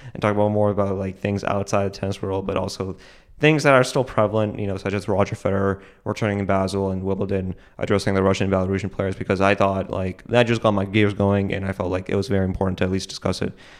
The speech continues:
Uh, so, again, if you have any questions, comments, or concerns about those two tennis topics that I discussed for today, whether it's Wimbledon, you know, addressing their ban on Belarusian and Russian players,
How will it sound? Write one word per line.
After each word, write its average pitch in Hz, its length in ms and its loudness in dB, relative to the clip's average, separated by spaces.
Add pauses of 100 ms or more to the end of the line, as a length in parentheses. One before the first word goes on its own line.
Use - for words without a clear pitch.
(140)
Uh, 90 380 0
so, 113 300 6
again, 131 340 6
if 127 120 0
you 139 60 4
have 160 160 2
any 160 100 4
questions, 110 380 4
comments, 104 320 0
or 95 60 -6
concerns 95 440 0
about 92 220 0
those 104 240 6
two 98 320 0 (300)
tennis 113 260 2
topics 107 280 4
that 101 100 6
I 98 40 4
discussed 95 360 0
for - 80 -14
today, 98 340 4 (320)
whether 107 260 8
it's 101 140 0
Wimbledon, 107 540 4
you 98 80 0
know, 95 160 0
addressing 98 300 -2
their 95 120 4
ban 95 240 2
on 95 80 0
Belarusian 98 440 0
and 95 140 0
Russian 95 240 -2
players, 104 520 2